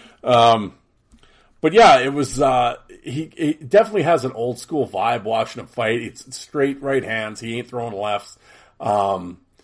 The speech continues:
he's got the wild windmill style, but he's got an uppercut. He does this, he, he comes up from underneath, um, in all of his fights and with really good power. And, uh,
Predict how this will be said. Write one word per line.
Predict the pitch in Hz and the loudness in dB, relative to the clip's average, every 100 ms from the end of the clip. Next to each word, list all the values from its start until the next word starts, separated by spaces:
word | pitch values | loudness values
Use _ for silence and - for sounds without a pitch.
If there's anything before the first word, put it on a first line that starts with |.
| _ _ _ | _ _ _
he's | - | -6
got | 113 127 | 0 2
the | 117 | 0
wild | 92 110 120 113 107 | 2 6 6 4 0
windmill | 117 120 113 | -4 -2 -2
style, | - 117 113 113 | -4 -4 -2 -2
but | 104 110 | -4 -8
he's | 98 - | -6 2
got | 170 | 4
an | 117 110 | 4 0
uppercut. | 156 151 - 110 92 - | -2 -4 -8 -8 -8 -14
He | 101 | -20
does | 95 156 170 | -4 -4 -4
this, | 147 - - _ _ _ _ _ _ - | -8 -10 -20 _ _ _ _ _ _ -16
he, | 117 | -16
he | 120 113 | -16 -18
comes | 113 156 165 | -8 -6 0
up | 147 - | 2 2
from | 135 131 | -2 -4
underneath, | 147 120 110 131 - - - | -4 -4 -4 -4 -6 -14 -8
um, | 117 101 98 95 - | -4 0 -2 -4 -8
in | 117 | -4
all | 123 135 | 0 2
of | 127 | 0
his | 120 | -4
fights | - 120 107 - - - | -4 -2 -2 -6 -14 -12
and | 117 104 92 - _ | -10 -8 -10 -16 _
with | 110 104 - | -16 -16 -16
really | 110 127 143 107 | -6 -2 0 0
good | 113 92 | -4 -6
power. | 95 101 101 92 - - - - _ - | -6 -4 -4 -6 -12 -20 -20 -20 _ -8
And, | 110 101 95 104 | -6 -6 -6 -4
uh, | 101 98 98 98 | -2 -2 -6 -10